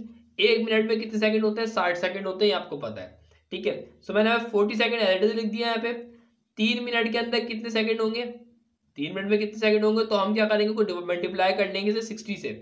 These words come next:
जैसे हमारे पास दिया हुआ है एक minute के अंदर, एक minute को multiply करता हूँ सिक्सटी से, तो यहाँ पे आएगा sixty second होते हैं,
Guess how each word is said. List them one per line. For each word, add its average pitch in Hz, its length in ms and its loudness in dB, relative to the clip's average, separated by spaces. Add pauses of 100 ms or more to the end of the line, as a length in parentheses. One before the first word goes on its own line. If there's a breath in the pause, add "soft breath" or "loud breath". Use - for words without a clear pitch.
(400 soft breath)
जैसे 143 260 -2
हमारे 196 180 0
पास 208 160 2
दिया 208 220 2
हुआ 214 100 4
है 214 160 -2 (500 loud breath)
एक 214 280 4
minute 220 260 2
के 220 60 2
अंदर, 220 400 0 (2250)
एक 208 260 4
minute 214 240 4
को 226 80 -2
multiply 190 480 2
करता 214 300 2
हूँ 220 200 2
सिक्सटी 214 340 -2
से, 214 120 4
तो 214 100 2
यहाँ 196 140 2
पे 202 60 2
आएगा 220 160 0
sixty 220 420 -6
second 180 320 -2
होते 120 200 -4
हैं, 110 280 -12